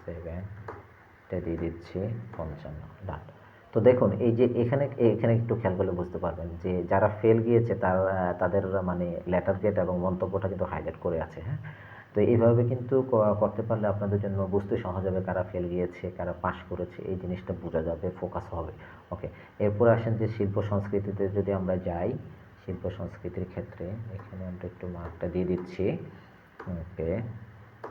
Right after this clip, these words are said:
পঞ্চান্ন, ডান। তারপরে এখানে, সরি, এখানে সেভেন টু থ্রি, আচ্ছা, এখানে এটা দিয়ে দিলাম, ওকে,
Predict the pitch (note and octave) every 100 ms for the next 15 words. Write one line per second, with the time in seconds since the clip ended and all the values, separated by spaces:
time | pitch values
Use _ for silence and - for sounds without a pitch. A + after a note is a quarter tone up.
0 | - F2 E2 E2 - - - - F2+ F2
1 | G2 - - - - - - - E2 E2
2 | - E2+ D#2+ D#2+ - E2+ F2 F2+ - F2
3 | E2 F2+ F#2 F2 F2 E2+ - - - -
4 | - F2 E2 F2 F2+ A2 A2+ - - F2
5 | E2+ F2+ - - - - F2+ - - -
6 | - - - E2 E2 - - - - -
7 | - - - E2+ E2 D#2 D#2+ D2+ D#2+ D#2+
8 | E2 E2 F#2+ C#3+ - - - - - -
9 | - - - - - - - - - E2
10 | - -